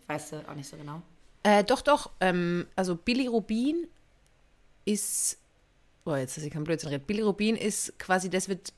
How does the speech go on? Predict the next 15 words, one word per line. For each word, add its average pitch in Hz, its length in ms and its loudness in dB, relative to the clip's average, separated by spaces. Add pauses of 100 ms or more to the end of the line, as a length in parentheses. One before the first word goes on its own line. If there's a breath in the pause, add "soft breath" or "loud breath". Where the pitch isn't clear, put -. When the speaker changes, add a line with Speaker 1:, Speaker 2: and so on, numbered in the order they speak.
(140)
Speaker 2:
das 185 140 -4
heißt, 185 200 0
die, 180 80 -2
die, 180 200 -4 (440)
du 226 80 2
hast 220 120 2
eine 208 120 4
Blutung 277 420 2 (600)
Speaker 1:
Mhm. 160 220 -6 (420)
Speaker 2:
und 202 220 2
diese, 247 240 4 (200)
dieses 202 280 2
Blut 294 560 8
wird 196 280 0
dann 190 380 6